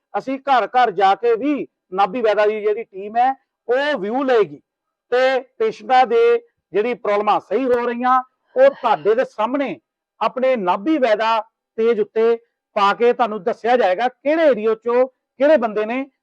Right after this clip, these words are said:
ਤੇ ਠੀਕ ਹੋਏ ਨੇ। ਤੇ ਇੰਨੇ ਹੀ ਕਹਿੰਦੇ ਹੋਏ ਸਾਰਿਆਂ ਨੂੰ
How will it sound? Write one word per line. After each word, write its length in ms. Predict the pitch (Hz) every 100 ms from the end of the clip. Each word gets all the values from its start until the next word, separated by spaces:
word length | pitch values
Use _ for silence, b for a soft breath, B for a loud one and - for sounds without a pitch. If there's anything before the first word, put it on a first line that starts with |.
| _
ਤੇ 100 | 277
ਠੀਕ 360 | 277 208 254 277 269 _ -
ਹੋਏ 160 | 214 190
ਨੇ। 160 | 135 - _ _ _ _
ਤੇ 100 | 233 247 -
ਇੰਨੇ 240 | 226 269
ਹੀ 160 | 285 180
ਕਹਿੰਦੇ 400 | - 220 226 247
ਹੋਏ 300 | 226 240 240 - _ _
ਸਾਰਿਆਂ 400 | 214 220 254 254
ਨੂੰ 220 | 226 240